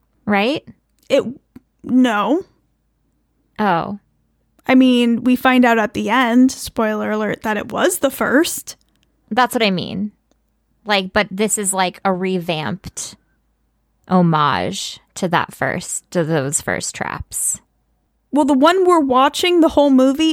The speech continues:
Speaker 2: is the first trap ever. That's why they don't know who he is. They don't know who Jigsaw is. They're not like, "Oh, this is the Jigsaw thing." Because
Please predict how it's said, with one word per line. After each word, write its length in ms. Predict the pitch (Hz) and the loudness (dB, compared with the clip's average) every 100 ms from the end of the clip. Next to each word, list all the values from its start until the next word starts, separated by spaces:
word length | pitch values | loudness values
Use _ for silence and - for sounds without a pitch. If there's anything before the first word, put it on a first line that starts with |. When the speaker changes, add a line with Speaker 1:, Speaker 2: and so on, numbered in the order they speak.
| - | 4
Speaker 2:
is 260 | 285 262 | 4 4
the 100 | - | 2
first 360 | 240 - - - | -2 -2 -8 -8
trap 360 | - - - - _ _ _ _ _ _ _ - | -6 -6 -8 -14 _ _ _ _ _ _ _ -4
ever. 440 | 233 - - - _ _ _ - | -4 -2 -8 -14 _ _ _ -4
That's 220 | 240 233 | -2 2
why 120 | 254 247 | 2 4
they 120 | 240 | 2
don't 300 | 240 240 - | 0 0 2
know 220 | 240 226 | 2 2
who 180 | 226 214 | 0 -2
he 200 | 220 214 | -4 -6
is. 380 | - - - - _ | -6 -12 -14 -18 _
They 120 | - 247 | -2 2
don't 240 | 254 226 | 4 4
know 120 | 240 | 2
who 120 | 240 | 2
Jigsaw 480 | 233 220 233 226 214 | 0 -2 0 0 2
is. 120 | 208 | 0
They're 100 | 233 233 | 2 2
not 200 | 208 202 | 0 -2
like, 180 | 196 - | -4 0
"Oh, 160 | 202 | 0
this 200 | 180 - | 0 -6
is 100 | 240 | -8
the 80 | - | -8
Jigsaw 480 | - 226 - 117 - - - - | -4 -4 -2 -4 -6 -8 -18 -8
thing." 300 | 127 - 247 _ _ _ _ _ _ _ _ _ - | -4 -2 -4 _ _ _ _ _ _ _ _ _ -6
Because 580 | 240 247 196 214 - | -2 0 0 -2 -10